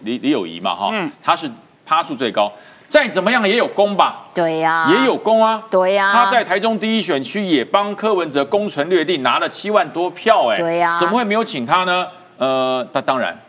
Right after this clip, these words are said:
Speaker 1: 比起馆长流量怪物，比起艾丽莎莎百万网红，
Speaker 2: 没错。
Speaker 1: 当然比不过。可是柯文哲他们两个不会给你票，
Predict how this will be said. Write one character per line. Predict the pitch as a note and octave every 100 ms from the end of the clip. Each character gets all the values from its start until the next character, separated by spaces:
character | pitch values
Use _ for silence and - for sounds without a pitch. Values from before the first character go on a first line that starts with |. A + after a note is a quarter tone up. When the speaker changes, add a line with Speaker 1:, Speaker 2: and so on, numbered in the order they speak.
| -
Speaker 1:
比 | D#3
起 | A#2
馆 | - G#2
长 | A2+ D#2 - -
流 | A#2+
量 | C#3+ B2+
怪 | A#2
物， | F2 F2 _ _
比 | - D3
起 | A#2
艾 |
丽 | C#3+
莎 | B2+ B2+
莎 | B2+ A#2+ A#2 - -
百 | D#3+ D3
万 | F3 A#2+
网 | F#2+
红， | F#2 G2+ - -
Speaker 2:
没 | F3+
错。 | G#3
Speaker 1:
当 | A3+
然 | B2
比 | A2
不 | F2
过。 | A#2+ E3 - - -
可 | - D#3+
是 | F#3+ F3
柯 | F3
文 | F3 C#3
哲 | G#2+ G2 E2+ - -
他 | F#3
们 | F3 D#3+
两 | F2+
个 | G2+
不 | -
会 | B2+
给 | -
你 | F#2+ D#2 -
票， | - A2